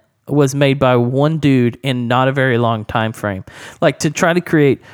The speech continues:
one percent of the books, to, like, you would be pushing out some books, man, which,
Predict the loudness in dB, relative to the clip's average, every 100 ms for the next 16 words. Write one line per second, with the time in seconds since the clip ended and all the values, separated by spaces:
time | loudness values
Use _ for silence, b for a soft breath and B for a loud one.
0 | B -6 -2 -2 0 -2 0 0 0 -2
1 | -4 0 2 2 -4 -12 -12 _ -2 0
2 | -2 -2 2 2 2 -4 -2 2 4 4
3 | 2 2 0 0 -4 2 4 4 2 -2
4 | -2 0 0 0 -2